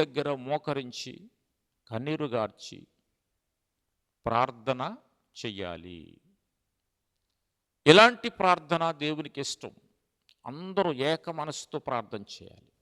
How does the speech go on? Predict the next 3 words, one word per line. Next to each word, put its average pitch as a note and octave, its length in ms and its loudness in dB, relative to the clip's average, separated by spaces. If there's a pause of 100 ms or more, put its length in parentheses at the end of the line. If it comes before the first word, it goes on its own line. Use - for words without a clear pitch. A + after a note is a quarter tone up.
(2250)
ఆ C#3+ 180 12
రోగి D#3 380 6
లేపబడాలని, C3 1040 0